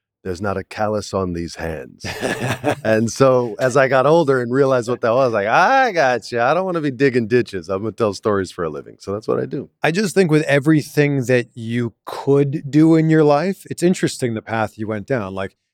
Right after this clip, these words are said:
Speaker 2: you tell these amazing stories about being connected with, like, Muhammad Ali and
Speaker 1: Yeah.
Speaker 2: Chuck Norris. You told those amazing
Speaker 1: Uncle
Speaker 2: stories
Speaker 1: Chuck,
Speaker 2: in the last
Speaker 1: man.
Speaker 2: episode.
Speaker 1: Yeah.
Speaker 2: Your father was a legendary comedian, so, like, that could have been a path that you went down?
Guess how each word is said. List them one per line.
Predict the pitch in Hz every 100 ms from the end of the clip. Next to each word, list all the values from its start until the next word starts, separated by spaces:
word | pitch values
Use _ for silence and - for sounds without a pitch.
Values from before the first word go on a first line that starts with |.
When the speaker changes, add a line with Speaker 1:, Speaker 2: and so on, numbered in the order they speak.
| -
Speaker 2:
you | 165
tell | 185
these | 180 147
amazing | 156 147 127 135
stories | - 135 131
about | 113 120 107
being | 120
connected | - 113 113 113
with, | 110
like, | 101 104
Muhammad | 95 87 87 87
Ali | 87 92 110 110 110 107
and | 147
Speaker 1:
Yeah. |
Speaker 2:
Chuck | 170 -
Norris. | 107 117 117 -
You |
told | - 104
those | 101 98
amazing | 104 110 110 101
Speaker 1:
Uncle | 110 120
Speaker 2:
stories | 110
Speaker 1:
Chuck, | 135 156
Speaker 2:
in |
the | 110
last | 110 82
Speaker 1:
man. | 98
Speaker 2:
episode. | 110 123 120 120 123 -
Speaker 1:
Yeah. | 113 139 120 - _ _
Speaker 2:
Your | 123 120
father | - 131 131 135
was | 131 127
a | 127
legendary | 120 131 143 127 135 135 131
comedian, | 123 120 123 123 131 131
so, | -
like, | 110 110
that | 113 107
could | 139
have | 131
been | 131
a | 123
path | 127 120 117
that | 131 -
you | 123
went | 123 117
down? | 131 131 143